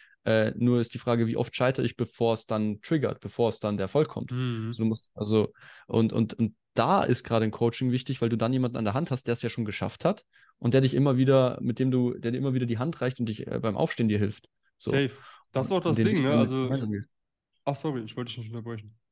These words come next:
Speaker 1: Ich war
Speaker 2: Okay.
Speaker 1: fertig.
Speaker 2: Okay. Ähm, ganz
Speaker 1: <clears throat>
Speaker 2: kurz noch. Äh, das ist auch so ein Punkt, dass die Leute das schaffen, langfristig, wenn sie dranbleiben, das ist eigentlich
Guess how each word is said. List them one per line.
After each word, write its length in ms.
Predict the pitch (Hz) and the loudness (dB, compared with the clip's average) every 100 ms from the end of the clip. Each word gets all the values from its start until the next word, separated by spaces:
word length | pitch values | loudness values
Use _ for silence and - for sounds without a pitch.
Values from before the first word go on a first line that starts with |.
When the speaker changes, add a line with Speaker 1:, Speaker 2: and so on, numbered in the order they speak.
| _ _ _ _ _ _ _ _ - | _ _ _ _ _ _ _ _ -12
Speaker 1:
Ich 280 | 120 117 | -8 -4
war 80 | 123 | -2
Speaker 2:
Okay. 0 | |
Speaker 1:
fertig. 340 | 117 110 101 - _ _ - - - | 0 0 0 -6 _ _ -20 -20 -10
Speaker 2:
Okay. 340 | 156 151 127 110 - _ _ | -10 -8 -10 -12 -20 _ _
Ähm, 460 | 127 123 120 120 - _ _ _ _ | -8 -6 -6 -8 -12 _ _ _ _
ganz 240 | 131 127 123 | -8 -6 -4
Speaker 1:
<clears throat> 0 | |
Speaker 2:
kurz 220 | 120 123 | -6 -6
noch. 200 | 120 113 117 - | -8 -8 -16 -10
Äh, 420 | 117 117 113 113 113 _ _ | -8 -6 -8 -10 -16 _ _
das 200 | - 123 | -8 -8
ist 40 | 127 | -6
auch 120 | 143 | -8
so 100 | 123 | -8
ein 100 | 127 | -10
Punkt, 400 | - 139 135 - _ _ _ _ _ _ _ _ _ - | -6 -6 -6 -10 _ _ _ _ _ _ _ _ _ -20
dass 260 | 127 127 - | -2 -2 0
die 80 | 147 | 2
Leute 300 | 135 135 127 | 2 2 -2
das 260 | 120 - - | -4 -6 -14
schaffen, 680 | - - 147 - 123 127 | -6 -4 -4 -4 -6 -6
langfristig, 640 | - 120 120 120 131 - - | -6 -4 -4 -6 -12 -12 -8
wenn 100 | 120 | -6
sie 100 | 110 | -6
dranbleiben, 500 | 110 110 110 113 117 | -4 -4 -2 -2 -2
das 140 | 110 117 | -6 -8
ist 120 | 107 | -12
eigentlich 520 | 110 107 110 101 _ | -10 -10 -12 -16 _